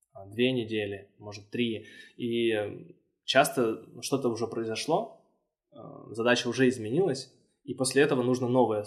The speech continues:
понимание задачи составлять, ну или корректировать старое. А, приведу пример. Вот к нам недавно приходили ребята за сайтом, и они пришли ещё, по-моему, в июле, и вот мы до сих пор с ними вели переговоры.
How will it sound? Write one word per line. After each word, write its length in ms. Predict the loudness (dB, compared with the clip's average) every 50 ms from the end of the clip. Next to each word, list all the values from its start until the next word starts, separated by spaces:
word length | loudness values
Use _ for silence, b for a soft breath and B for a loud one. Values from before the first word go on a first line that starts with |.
| -8 -10
понимание 360 | -10 -8 -8 -8 -8 -8 -8
задачи 260 | -8 -6 -8 -8 -8 -10
составлять, 360 | -12 -12 -12 -8 -8 -6 0
ну 80 | 2 2
или 100 | 2 2
корректировать 540 | 2 0 -2 0 2 2 2 2 2 0 -2
старое. 400 | -2 -2 -2 -2 -2 -6 -10 -14 -18 b b b b b b b b -8
А, 160 | -6 -6 -4
приведу 320 | -2 0 2 2 2 2
пример. 320 | 2 0 2 2 2 2 2
Вот 140 | -2 -4 -4
к 60 | 0
нам 380 | 2 2 2 2 0 -2 -4 -2
недавно 280 | 0 0 0 0 0
приходили 380 | -4 -6 -8 -8 -4 -2 -2 -2
ребята 840 | -2 -2 0 4 4 4 4 4 2 2 2 0 0 -4 -6 -8 -10 -8
за 100 | -6 -4
сайтом, 520 | -2 0 2 2 0 0 -4 -8 -12 -14 b b b b b b -8
и 220 | -6 -4 -2 -2 -2 -4 -6 -10 -16 -20 _ -4
они 160 | -2 -2 -2
пришли 280 | 0 -2 0 2 2
ещё, 200 | 2 2 0 -4
по-моему, 420 | -6 -6 -8 -6 -6 -4 -4 -6 -6
в 60 | -8
июле, 500 | -6 -2 2 2 4 4 2 0 -2 B B B B B -10
и 40 | -8
вот 140 | -8 -4 -4
мы 80 | -4
до 80 | -4 -4
сих 240 | -4 -6 -6 -6 -2
пор 220 | 0 2 2 2
с 80 | 0 -6
ними 160 | -8 -6 -6
вели 300 | -6 -6 -6 -6 -8 -8
переговоры. 680 | -10 -8 -10 -6 -6 -4 0 0 0 0 0 -2 -4 -6